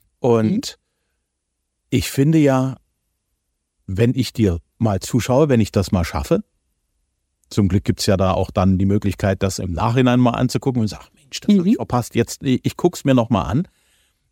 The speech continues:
Speaker 1: Comedians in solchen Quizshows haben wirklich was, ne?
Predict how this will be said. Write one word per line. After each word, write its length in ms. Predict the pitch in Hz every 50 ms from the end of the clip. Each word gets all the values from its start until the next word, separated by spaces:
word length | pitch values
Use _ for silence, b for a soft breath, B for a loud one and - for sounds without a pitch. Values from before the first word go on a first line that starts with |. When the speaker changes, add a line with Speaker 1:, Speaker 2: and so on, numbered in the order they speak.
| _ _ _ _ _ _ _
Speaker 1:
Comedians 600 | - - 127 113 127 147 170 185 196 170 151 -
in 140 | 139 131
solchen 300 | 117 120 120 107 - 104
Quizshows 720 | - - - 131 156 - - - 156 147 143 139 - - - _ _ _ _ _ _ _ _ _ _ _ _
haben 360 | _ - 110 151 185 165 123
wirklich 320 | 87 82 73 - 85 76 -
was, 260 | 57 - - - -
ne? 200 | 87 92 151 190